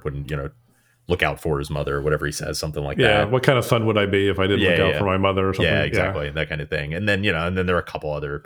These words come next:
Speaker 1: points, like when he's in the, uh, when he, when he's talking to his mother, um, and she has the drink and he says something like, you know, "You, you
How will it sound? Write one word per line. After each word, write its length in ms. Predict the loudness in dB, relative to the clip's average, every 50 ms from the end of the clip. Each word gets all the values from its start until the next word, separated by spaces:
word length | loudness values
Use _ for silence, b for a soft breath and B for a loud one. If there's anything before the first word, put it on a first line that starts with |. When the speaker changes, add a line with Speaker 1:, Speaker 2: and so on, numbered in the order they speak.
| b b b b b b
Speaker 1:
points, 360 | -6 -4 -4 -4 -6 -6 -6
like 220 | -6 -6 -6 -6
when 240 | -6 -6 -6 -6 -8
he's 320 | -8 -8 -8 -8 -8 -8 -8
in 320 | -10 -8 -8 -8 -8 -8
the, 200 | -8 -8 -8 -8
uh, 280 | -8 -8 -8 -8 -10 -12 -14 _ _ _ _ _ _ _ _ _ _ _ _ _ _ _ _ _ _ _ _ _ -8
when 140 | -6 -4 -4
he, 120 | -6 -6 -8
when 140 | -6 -6 -6
he's 120 | -6 -8
talking 400 | -6 -6 -6 -6 -6 -6 -8 -8
to 120 | -8 -6
his 140 | -6 -6 -4 -2
mother, 460 | -2 -2 0 0 -2 -4 -4 -8 -12 _ _ _ _ _ _ _ _ -4
um, 420 | 0 0 0 0 0 -4 -6 -10 -14 _ _ -8
and 140 | -6 -6 -2
she 80 | -2
has 180 | -2 -2 -2 -2
the 260 | -4 -4 -4 -4 -6 _ _ -18
drink 360 | -10 -4 -4 -2 -2 -2 -4 -6
and 80 | -6 -4
he 60 | -4
says 180 | -4 -4 -4
something 280 | -4 -4 -6 -6 -6 -6
like, 200 | -4 -6 -6 -4
you 60 | -4
know, 60 | -4
"You, 140 | -2 -2 -4
you 240 | -4 -4 -6 -8 -8